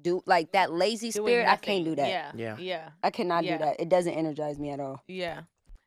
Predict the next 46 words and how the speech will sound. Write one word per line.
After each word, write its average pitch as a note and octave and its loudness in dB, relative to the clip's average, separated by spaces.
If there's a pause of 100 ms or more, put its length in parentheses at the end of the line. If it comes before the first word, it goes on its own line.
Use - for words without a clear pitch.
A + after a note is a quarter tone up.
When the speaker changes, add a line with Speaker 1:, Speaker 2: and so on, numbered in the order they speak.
Speaker 2:
Desi, C4 -2
how D4 2
old D4+ 0
is B3+ -8
your A#3 -4
son G3+ -6
now? D#3+ -8
Speaker 3:
He's B2 -6
two. A#2+ -6 (640)
Speaker 2:
Dang. A#3 -6
Speaker 3:
Yeah. D#3 -4 (240)
It's - -20
crazy, A2+ -2
right? A2+ -6 (340)
Speaker 2:
Have D4+ -4
I, G4+ -2 (200)
I've B4+ -6
seen F4+ -6
him, D#4 -4
right? E4 -4
Speaker 3:
Yeah. - 0 (120)
Speaker 2:
Only, D#4 -6
like, F#3+ -4
once, F#3 -8
though. D3+ -8
Speaker 3:
Yeah. B2 -4 (580)
Speaker 2:
Damn, B3 -10
have A3 -8
you A#3 -12
seen A#3+ -6
Speaker 3:
Ooh, - 0
Speaker 2:
his F3 0
son? B2+ -4
Speaker 3:
man. C#3 -4
Speaker 1:
I've G3+ -2
seen F3 -2
pictures. E3+ -6
Speaker 3:
It's - -14 (160)
Speaker 2:
He's C4+ -12
so - -6
Speaker 3:
amazing. A#2 -2
Speaker 2:
cute. - -18 (800)
Speaker 3:
Life-changing. A2 -6 (240)
Speaker 2:
How A#3 2
Speaker 1:
Two A3 2
Speaker 2:
is A3 2